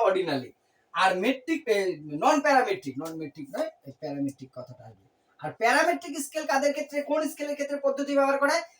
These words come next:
রেশিও আর ইন্টারভ্যাল। এই প্যারামেট্রিক, নন প্যারামেট্রিক কি? যেখানে, আহ, অনু-, মানে, এই প্যারামেট্রিক হচ্ছে যেখানে পূর্ব অনুমান করা যায় স্কোরগুলো সম্বন্ধে, পূর্ব অনুমান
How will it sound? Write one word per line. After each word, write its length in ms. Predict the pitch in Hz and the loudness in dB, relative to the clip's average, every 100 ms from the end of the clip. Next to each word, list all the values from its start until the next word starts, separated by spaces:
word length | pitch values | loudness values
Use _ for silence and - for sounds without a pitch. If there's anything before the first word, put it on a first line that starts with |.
| _ 151 | _ 2
রেশিও 300 | 226 262 294 302 | 2 2 4 4
আর 80 | 233 | 4
ইন্টারভ্যাল। 280 | 190 156 190 | 0 -2 -4
এই 60 | 208 | -2
প্যারামেট্রিক, 460 | 214 233 294 - 330 220 | 0 2 0 -4 -8 -2
নন 120 | 202 196 | 0 4
প্যারামেট্রিক 460 | 202 214 208 - - | 2 2 -4 -18 -20
কি? 100 | 165 135 - _ _ _ _ _ 135 - | -20 -20 -20 _ _ _ _ _ -8 0
যেখানে, 460 | 302 320 370 370 392 | 0 2 4 8 6
আহ, 920 | 392 - _ _ - 349 180 180 185 185 - 269 | 6 -2 _ _ -4 4 6 8 8 6 2 -2
অনু-, 280 | 285 320 - _ _ 185 | -2 -4 -14 _ _ -8
মানে, 160 | 165 170 175 175 - | -2 0 2 0 -2
এই 80 | 135 220 | -4 0
প্যারামেট্রিক 520 | 226 311 330 311 359 | 2 2 0 -6 -12
হচ্ছে 160 | 349 339 185 135 | -10 -10 -8 -4
যেখানে 420 | 415 - 294 330 381 370 - | -4 -2 -2 0 0 -2 -4
পূর্ব 240 | 349 370 415 453 | 0 4 4 4
অনুমান 280 | 427 392 370 269 | 4 2 2 2
করা 160 | 240 226 | 4 4
যায় 140 | 208 175 | 4 2
স্কোরগুলো 460 | - 247 233 214 196 - | -2 0 0 0 -2 -2
সম্বন্ধে, 440 | 151 135 127 117 _ _ _ _ _ _ - | -4 -4 -6 -14 _ _ _ _ _ _ -8
পূর্ব 380 | 320 349 359 359 392 370 | -2 0 2 6 6 6
অনুমান 300 | 311 339 | 4 2